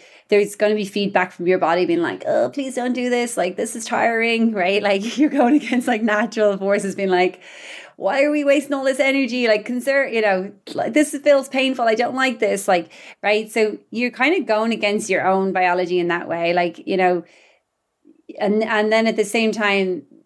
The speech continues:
there is no threat in the, in the environment. So you're kind of trying to ask it to do something just for, like,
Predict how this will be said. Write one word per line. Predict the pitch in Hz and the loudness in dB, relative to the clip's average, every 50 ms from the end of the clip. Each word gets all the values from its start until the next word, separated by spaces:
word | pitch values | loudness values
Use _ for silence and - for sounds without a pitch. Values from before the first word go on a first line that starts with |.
| _ _ _ _ - | _ _ _ _ -8
there | - 214 214 | -2 2 4
is | 220 233 240 | 4 4 4
no | 233 220 190 185 | 2 0 0 0
threat | 185 - - 180 170 156 - | -2 -4 -4 -2 -2 -2 0
in | - 170 175 | 0 2 2
the, | 175 160 | 2 2
in | - - 180 175 175 | 0 0 0 2 2
the | 175 | 2
environment. | 175 170 165 170 160 165 175 180 180 175 | 2 2 0 0 0 2 4 2 2 2
So | - - 196 | 0 0 0
you're | 185 180 180 180 180 175 | 0 2 2 0 0 -2
kind | 175 - - 190 190 190 185 | -2 -2 0 0 0 2 0
of | 190 180 | -2 -2
trying | 185 - 190 180 180 175 | -2 0 0 2 2 0
to | 180 - | 0 -4
ask | 175 170 175 185 185 - - | -4 -2 -2 -4 -4 -4 -6
it | 190 190 | -4 -4
to | - | -4
do | 185 - 180 180 | -2 -2 0 0
something | 180 185 190 170 175 165 - 175 165 160 170 175 | -2 -2 -2 -2 -2 -2 0 0 2 2 2 0
just | - 175 175 170 - - | 0 -4 -6 -6 -6 -4
for, | - 175 170 165 | -2 0 0 0
like, | 156 170 170 160 156 - - _ | 0 0 -2 -2 -6 -10 -18 _